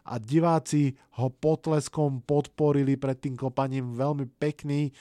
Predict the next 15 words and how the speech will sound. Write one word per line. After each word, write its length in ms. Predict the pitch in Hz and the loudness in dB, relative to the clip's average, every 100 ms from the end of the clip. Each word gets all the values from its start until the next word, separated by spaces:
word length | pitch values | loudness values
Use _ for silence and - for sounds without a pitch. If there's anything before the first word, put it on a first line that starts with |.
| - | -20
až 320 | - 131 113 113 | -8 -4 -4 2
dojímavý 640 | 139 147 139 135 131 135 | 4 4 4 2 2 2
okamih. 400 | 151 135 131 120 - _ - - _ 127 | 0 -2 -2 -4 -12 _ -20 -20 _ -2
Vinatieri 640 | 135 143 139 139 131 131 | 2 0 2 2 4 2
ten 160 | 131 120 | 0 -2
field 320 | - 127 113 | -4 -4 -2
goal 240 | 120 113 | 0 -2
dal, 480 | 107 135 143 143 131 | 2 4 6 6 4
takže 400 | - 117 104 98 | 2 -4 -4 -4
happy 320 | 110 120 127 | -2 -2 -2
ending. 480 | 113 113 110 113 107 - - _ | -2 -2 -4 -4 -4 -10 -20 _
Dokonca 480 | - 110 117 107 113 | -12 -8 -6 -4 -4
v 80 | - | -4
podstate 400 | 113 - 107 110 | -6 -6 -6 -2
dal 160 | 104 | -2